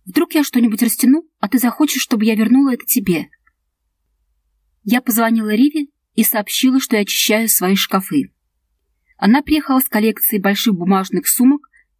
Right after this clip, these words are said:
из разных манхэттенских магазинов. Вероятно, она хранила их на случай, если понадобится что-нибудь перевозить, а сумка будет свидетельствовать о ее хорошем вкусе – и подтверждать ее статус,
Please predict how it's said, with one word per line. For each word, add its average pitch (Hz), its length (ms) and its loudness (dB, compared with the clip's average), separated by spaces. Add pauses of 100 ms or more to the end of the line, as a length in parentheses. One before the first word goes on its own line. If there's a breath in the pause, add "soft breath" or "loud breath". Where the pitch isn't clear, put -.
(120)
из 190 160 2
разных 247 400 0
манхэттенских 208 680 0
магазинов. 190 520 0 (560)
Вероятно, 233 640 0 (320)
она 294 220 2
хранила 240 380 2
их 240 180 -4
на 185 100 0
случай, 269 480 0 (480)
если 269 380 -2
понадобится 247 640 -2
что-нибудь 214 440 0
перевозить, 202 640 -2 (440)
а 170 120 -2
сумка 277 460 0 (580 soft breath)
будет 311 300 4
свидетельствовать 254 720 -2 (140)
о 202 120 2
ее 226 140 4
хорошем 214 420 0
вкусе – - 600 -4 (380)
и 202 80 0
подтверждать 202 640 -2
ее 190 160 0
статус, - 600 -6